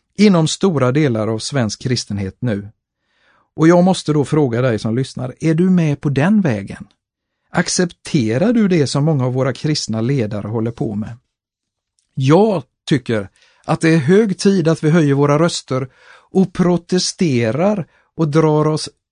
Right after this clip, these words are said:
ur sammanhang som drar åt det här hållet. Nu har jag delat en del både tankar och fakta med dig <clears throat> som jag tycker klargör varför jag ser det som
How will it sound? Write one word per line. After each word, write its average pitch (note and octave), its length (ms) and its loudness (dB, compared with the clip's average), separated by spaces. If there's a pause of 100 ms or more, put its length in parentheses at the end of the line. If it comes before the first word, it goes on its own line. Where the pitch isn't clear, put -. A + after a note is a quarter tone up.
ur G3+ 420 4
sammanhang A#2+ 880 0 (220)
som C3+ 240 -2
drar A2 320 -2
åt G#2+ 160 -8
det A#2+ 80 -4
här G#2+ 180 -2
hållet. G#2 560 -6 (2000)
Nu E3+ 100 4
har G#3+ 120 8
jag F3 160 6
delat C3+ 460 4 (180)
en D3+ 160 2
del C#3 220 2
både C3+ 240 0
tankar D#3+ 640 0
och D#3 80 -2
fakta - 380 -4
med B2+ 220 0
dig A2+ 240 -2 (300)
<clears throat> D#3 260 6
som D3+ 180 -2
jag D3 160 0
tycker A#2+ 220 -2
klargör C3 680 0
varför D#3+ 600 2
jag C#3+ 240 0
ser G#2 280 0
det G#2 120 -2
som A#2+ 260 -4